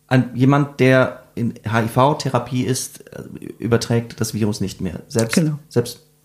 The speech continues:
Speaker 1: selbst bei, selbst bei, selbst, das klingt so lustig, selbst bei Sex. Aber ja, es ist nicht übertragbar, selbst beim Sex.
Speaker 2: Mhm. Naja, selbst beim Sex,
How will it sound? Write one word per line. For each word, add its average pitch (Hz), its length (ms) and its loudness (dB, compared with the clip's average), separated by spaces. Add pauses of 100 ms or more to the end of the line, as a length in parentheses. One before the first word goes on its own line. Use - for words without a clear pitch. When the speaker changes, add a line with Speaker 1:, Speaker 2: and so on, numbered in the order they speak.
Speaker 1:
selbst - 200 -8
bei, - 80 -4 (220)
selbst - 340 -6
bei, - 100 -18
selbst, - 380 -10
das - 200 -20
klingt 123 160 0
so 127 60 0
lustig, 113 220 2
selbst - 220 0
bei 120 120 2
Sex. - 360 -4 (320)
Aber 123 220 4
ja, 127 160 2
es 110 120 -6
ist 123 100 -4
nicht 135 300 -4
übertragbar, 127 480 -4
selbst 107 240 -6
beim - 120 -2
Sex. - 360 -8 (180)
Speaker 2:
Mhm. 170 240 -6 (420)
Naja, 208 300 4 (100)
selbst 202 280 0
beim 220 160 2
Sex, 247 320 -2